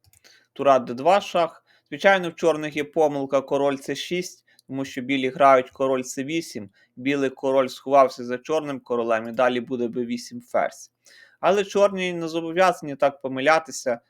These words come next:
просто король Е сім і білі поки нічого не досягнули. Правильний хід —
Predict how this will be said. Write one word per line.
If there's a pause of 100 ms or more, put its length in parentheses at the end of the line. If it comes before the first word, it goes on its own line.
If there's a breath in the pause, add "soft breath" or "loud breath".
(180)
просто
король
Е
сім (160)
і
білі
поки
нічого
не
досягнули. (1160)
Правильний
хід —